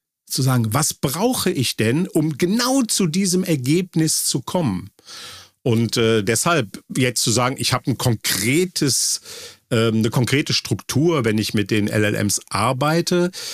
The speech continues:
ähm, die hab ich im Kopf, aber die variiert wirklich völlig stark vom Ergebnis. Und ich hab ja eben schon mal gesagt, ähm, ich gebe dann auch oft die Ergebnisse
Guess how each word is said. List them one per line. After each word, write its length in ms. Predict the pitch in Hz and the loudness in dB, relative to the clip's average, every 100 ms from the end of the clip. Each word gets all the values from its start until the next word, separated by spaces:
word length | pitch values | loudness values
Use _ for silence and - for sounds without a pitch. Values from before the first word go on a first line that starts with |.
| - - - | -14 -10 -2
ähm, 260 | 113 110 | 2 2
die 140 | 104 104 | 2 0
hab 100 | 135 | 2
ich 140 | 117 | 2
im 140 | 104 | 0
Kopf, 360 | - 185 - - | 0 -2 -2 -2
aber 220 | 139 120 | 0 2
die 140 | 113 110 | 2 0
variiert 600 | 113 143 175 165 98 - | 0 0 2 2 0 0
wirklich 320 | 120 143 - | -2 -2 -2
völlig 800 | - - - 254 247 226 - - _ _ _ | -2 -2 0 0 0 0 -2 -6 _ _ _
stark 540 | - - 156 165 175 - | -4 0 2 2 0 -2
vom 240 | - 151 | -2 -2
Ergebnis. 640 | 170 131 120 120 101 98 | -2 0 0 0 0 0
Und 180 | 113 101 - - - | -2 -4 -6 -10 -4
ich 100 | - | -2
hab 120 | 143 | 0
ja 60 | |
eben 220 | 120 135 180 | 0 0 0
schon 140 | 160 | 2
mal 160 | 143 139 | 2 2
gesagt, 460 | 117 120 127 - - - - - | 2 2 0 -6 -20 -18 -20 -6
ähm, 440 | 120 113 117 - - | -2 0 0 -4 -8
ich 180 | 143 - | -6 -2
gebe 240 | 135 170 | 0 2
dann 160 | 156 143 | 2 0
auch 120 | 131 | 0
oft 260 | 160 165 - | -2 -2 0
die 100 | 135 | 0
Ergebnisse 800 | 117 110 139 156 143 - 135 | 2 2 0 2 0 2 0